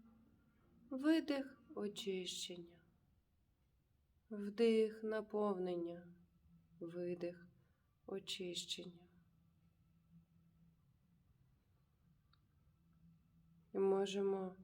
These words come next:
бачити, як наше тіло вдихає на розширення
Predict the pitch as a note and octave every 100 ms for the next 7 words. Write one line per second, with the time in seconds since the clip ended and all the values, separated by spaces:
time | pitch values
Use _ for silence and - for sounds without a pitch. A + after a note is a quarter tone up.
0 | - - - F3+ F3+ G3+ A3 A3 G#3 F#3
1 | F3+ F#3 G3 F#3+ F#3+ - F#3 - F#3 F#3
2 | F#3+ F#3+ - F3 F3 E3+ F#3 F#3+ - G3+
3 | G#3+ A#3+ A3+ A3 A3 - - - _ _
4 | _ _ _ _ _ - _ _ _ _
5 | _ _ - A3 A3+ A3+ A3 G#3+ - F#3+
6 | F3 E3 D#3+ D#3+